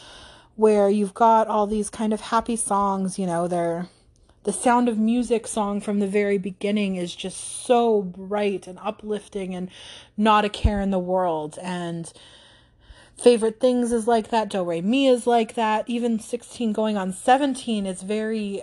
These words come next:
carefree kids falling in love for the first time. It's all very low stakes, um, carefree sort of world that they've set up for us, right?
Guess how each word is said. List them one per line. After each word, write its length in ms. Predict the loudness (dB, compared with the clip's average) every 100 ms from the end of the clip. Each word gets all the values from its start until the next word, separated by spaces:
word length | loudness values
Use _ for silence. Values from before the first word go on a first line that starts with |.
| -12
carefree 1120 | -8 0 2 2 0 -6 -6 -2 0 0 -2
kids 760 | -6 -6 0 0 0 -4 -8 -20 -20 -20 _ _
falling 340 | -4 0 2
in 120 | 2
love 220 | 2 0 0
for 120 | -2
the 140 | -2
first 340 | -6 -8 -10 -6
time. 220 | -6 -6
It's 140 | -6
all 420 | 0 2 4 2
very 460 | 2 0 0 -2 -4
low 340 | 0 2 4
stakes, 920 | 2 -4 -2 -2 -2 -4 -10 -18 -16 -20 _ -20 -20 -20 -20 _ _ _ _
um, 480 | -4 -2 -2 -4 -8 -12 -6
carefree 640 | 0 2 2 0 -2 -2
sort 300 | -2 -2 -2
of 160 | -2 -6
world 400 | -4 0 0 0
that 100 | -6
they've 180 | -8 -10
set 380 | -12 -6 -4 -2
up 340 | -6 -8 -16
for 240 | -10 -8
us, 520 | -8 -14 -16 -16 -16 -20 _ -6
right? 420 | -2 0 0